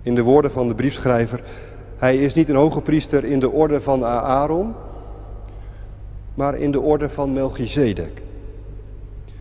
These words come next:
Misschien zegt u dat wat, misschien ook niet.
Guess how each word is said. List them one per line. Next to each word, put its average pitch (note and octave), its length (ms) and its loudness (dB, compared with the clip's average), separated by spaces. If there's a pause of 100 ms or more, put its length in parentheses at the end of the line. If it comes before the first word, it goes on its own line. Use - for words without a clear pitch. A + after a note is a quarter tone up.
(680)
Misschien A#2+ 360 2
zegt B2+ 220 4
u D3 60 2
dat B2+ 120 4
wat, C3+ 180 2
misschien C3 320 2
ook G#2+ 100 2
niet. C3+ 240 2